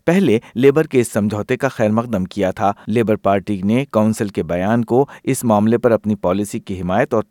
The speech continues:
توثیق کے لیے پیش کیا تھا، مگر فیکا کے حالیہ بیان میں کہا گیا ہے کہ لیبر کی حمایت سے منظور ہونے والی ترمیم کے نتیجے میں کمزور طبقے کے بوجھ میں اضافہ ہوگا۔ Australian Council آف سوشل Services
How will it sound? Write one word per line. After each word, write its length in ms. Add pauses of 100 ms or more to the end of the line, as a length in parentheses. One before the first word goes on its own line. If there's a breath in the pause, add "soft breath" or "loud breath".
توثیق 520
کے 80
لیے 220
پیش 300
کیا 240
تھا، 200 (220 loud breath)
مگر 240 (100)
فیکا 300
کے 140
حالیہ 400
بیان 320
میں 120
کہا 300
گیا 220
ہے 120 (240 loud breath)
کہ 100
لیبر 360
کی 220
حمایت 260
سے 140
منظور 340
ہونے 200
والی 280 (100)
ترمیم 420
کے 160
نتیجے 440
میں 180 (160)
کمزور 420 (100)
طبقے 320
کے 140
بوجھ 320
میں 160 (100)
اضافہ 420
ہوگا۔ 320 (240 loud breath)
Australian 400
Council 400
آف 100
سوشل 340
Services 460